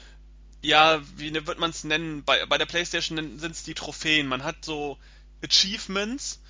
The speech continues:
die man erreichen kann innerhalb dieses Levels. Also man hat ein Level, das originale Ziel ist dann von A bis, äh, Z zu kommen, vom Anfang bis zum Ende. Und dann gibt's halt noch so Ziele wie zum Beispiel, äh, töte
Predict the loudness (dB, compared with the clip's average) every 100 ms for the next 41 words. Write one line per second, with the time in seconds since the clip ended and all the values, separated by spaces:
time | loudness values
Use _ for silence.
0 | -20 -12 -2 2 6 6 6 4 -6 -6
1 | -4 -4 -4 -6 -12 0 2 2 -2 -6
2 | -6 -4 -6 -6 2 2 4 0 -4 -20
3 | -20 -20 -20 -12 -6 -4 -6 -10 -6 -2
4 | 4 4 2 -6 -10 -6 -6 -4 -2 -2
5 | -4 -14 -8 -4 -4 -4 -4 -2 -2 -6
6 | -4 -4 -4 -10 -14 -20 -20 -20 -8 -4
7 | -2 -2 -4 -4 -8 -4 -2 0 -2 -6
8 | -20 -20 -4 -2 2 4 4 2 0 2
9 | 2 0 -4 -6 -6 -8 -8 -6 0 0
10 | 0 -2 -2 4 4 4 -2 -4 -4 -2
11 | -4 -8 -20 -20 -20 -20 -20 -14 -8 -6
12 | 2 4 4 2 2 2 4 4 6 4
13 | 2